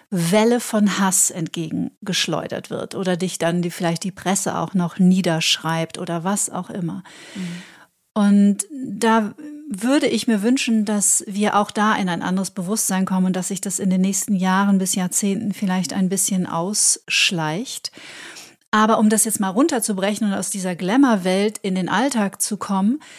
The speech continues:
Speaker 1: ich glaube, diese Angst vor, ähm, vor Kritik, vor Sichtbarkeit, ich glaube, Sichtbarkeit spielt ja bei Bestimmung auch eine ganz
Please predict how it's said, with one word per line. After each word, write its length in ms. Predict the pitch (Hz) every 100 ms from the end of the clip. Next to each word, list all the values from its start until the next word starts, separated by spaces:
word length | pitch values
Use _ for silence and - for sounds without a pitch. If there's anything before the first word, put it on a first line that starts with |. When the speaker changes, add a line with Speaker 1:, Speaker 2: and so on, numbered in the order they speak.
| - - -
Speaker 1:
ich 180 | 208 -
glaube, 300 | 214 220 202
diese 340 | 208 208 -
Angst 540 | 214 240 254 - -
vor, 800 | - - 214 196 185 180 175 175 _ _ _ _ _ _ -
ähm, 600 | 185 170 160 151 - - -
vor 400 | - 185 175 - -
Kritik, 520 | - 196 - 330 -
vor 280 | - 190 170
Sichtbarkeit, 1500 | 160 320 - - - - 170 160 - - 175 - - - 349
ich 140 | -
glaube, 240 | 214 196 190
Sichtbarkeit 640 | 254 - 214 214 - 202
spielt 240 | - 214 202
ja 120 | 185
bei 160 | 175 165
Bestimmung 500 | 170 - 175 170 165
auch 380 | 214 269 190 -
eine 260 | 151 165
ganz 420 | 165 175 170 -